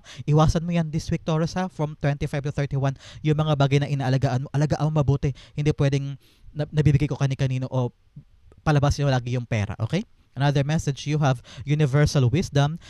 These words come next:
The universe is full of wisdom. Seek its guidance. Yes. Kung nahihirapan ka ngayon at parang feeling mo hindi mo na kaya, "Saan ba ako pupunta? Anong gagawin ko?" Sabi ng spirits mo, "Pumikit ka, maupo ka sa, ah, garden mo sa labas, tumingala ka sa,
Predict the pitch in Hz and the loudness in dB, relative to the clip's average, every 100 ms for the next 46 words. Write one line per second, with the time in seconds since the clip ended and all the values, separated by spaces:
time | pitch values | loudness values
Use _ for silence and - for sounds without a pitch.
0 | - 139 151 180 139 160 156 131 - 147 | -4 2 4 4 4 4 2 -2 -4 0
1 | 143 139 - 131 - 131 120 - 143 - | 2 2 2 2 4 0 -2 -2 -4 -4
2 | - - 117 110 104 - 180 - - - | -6 -4 -4 -2 -4 -4 -4 -4 -12 -20
3 | - 175 185 190 185 175 175 170 170 160 | -6 -2 0 2 2 2 0 0 2 2
4 | 160 - - 143 139 143 135 135 127 120 | 0 -4 0 0 2 0 0 -2 -4 -4
5 | 127 - 135 131 127 - - 143 131 120 | -4 0 2 2 0 -4 -8 -4 -2 -4
6 | 127 - 135 131 123 127 120 123 117 117 | -6 -6 -6 -4 -4 -4 -2 -4 -4 -10
7 | - - - 165 147 160 160 151 135 - | -12 -20 -10 -6 -4 -4 -4 -4 -6 -8
8 | 127 143 185 - - 139 156 - - 127 | -10 -8 -8 -8 -4 -2 -2 -8 -6 -4
9 | 143 139 143 - 135 120 - - - 131 | -2 -2 -4 -2 -2 -2 -6 -16 -6 0
10 | 143 139 131 131 127 139 127 123 120 143 | 2 2 2 -4 -4 -2 -2 -2 -2 -4
11 | 131 127 120 113 120 123 | -6 -4 -4 -4 -6 -6